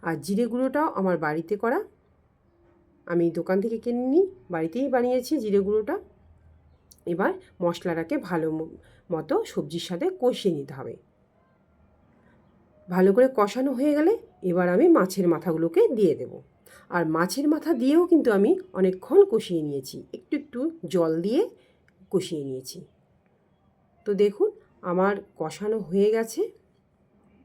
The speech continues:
তো এবার আমি জলটা দিয়ে দেব। দেখুন, আমার ভালো করে কিন্তু কষানো হয়ে গেছে।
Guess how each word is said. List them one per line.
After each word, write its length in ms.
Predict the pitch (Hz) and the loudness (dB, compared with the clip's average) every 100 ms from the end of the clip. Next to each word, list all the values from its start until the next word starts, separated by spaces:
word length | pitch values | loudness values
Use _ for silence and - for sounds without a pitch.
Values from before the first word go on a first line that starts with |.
| _ _ _ _ _ - | _ _ _ _ _ -12
তো 80 | 190 | -4
এবার 280 | 196 185 277 | 0 2 2
আমি 320 | 311 233 392 - - | 2 0 0 -4 -14
জলটা 460 | 170 180 156 147 349 311 | -2 -2 -2 -2 -4 -4
দিয়ে 240 | 185 165 | -4 -4
দেব। 180 | 117 - - - _ _ _ _ _ _ _ _ 269 _ _ _ _ _ _ _ _ _ _ _ 208 | -4 -12 -20 -20 _ _ _ _ _ _ _ _ _ _ _ _ _ _ _ _ _ _ _ _ -2
দেখুন, 300 | 190 196 294 | 0 0 0
আমার 180 | 285 262 | 2 2
ভালো 260 | 175 175 | 0 0
করে 160 | 196 226 | 0 0
কিন্তু 200 | 254 269 | 0 -2
কষানো 320 | 214 - 277 | -2 -2 -4
হয়ে 280 | 254 226 196 | -2 2 2
গেছে। 320 | 160 160 359 | 0 -4 -8